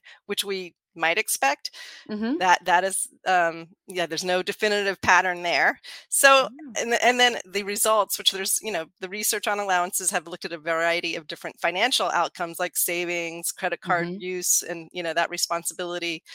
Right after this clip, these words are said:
Speaker 1: um, just being financially responsible. Then there's also, uh, research that's on health outcomes, things like risky
Speaker 2: Yes.
Speaker 1: behaviors in adolescents, like smoking and binge drinking, smoking cannabis, uh, gambling. And then
Speaker 2: Yeah.
Speaker 1: there's also obesity research.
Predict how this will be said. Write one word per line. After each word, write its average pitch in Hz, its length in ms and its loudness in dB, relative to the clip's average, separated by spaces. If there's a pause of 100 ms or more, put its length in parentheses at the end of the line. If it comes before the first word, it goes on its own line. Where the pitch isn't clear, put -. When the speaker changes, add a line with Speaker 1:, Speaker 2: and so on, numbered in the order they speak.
(320)
Speaker 1:
um, 175 160 -4
just 208 260 2
being 202 300 -2
financially 185 500 0
responsible. 180 720 -4 (480)
Then 196 120 0
there's 190 180 0
also, 185 640 2 (240)
uh, 180 180 -2 (560)
research 190 460 -2
that's 185 180 -2
on 175 140 2
health - 260 2
outcomes, 147 640 0
things 180 240 -2
like 160 220 0 (360)
risky 202 240 2
Speaker 2:
Yes. 202 60 -8
Speaker 1:
behaviors 202 500 2
in 220 80 2
adolescents, 190 640 4
like 175 180 -4
smoking 185 800 -2
and 170 160 -8
binge 190 360 -4
drinking, 170 760 -4
smoking 185 640 -4
cannabis, 175 880 2 (340)
uh, - 140 -6
gambling. 202 580 4 (420)
And 202 80 4
then 220 80 6
Speaker 2:
Yeah. 220 40 2
Speaker 1:
there's 208 140 2
also 196 420 4
obesity 185 600 -2
research. 160 640 -4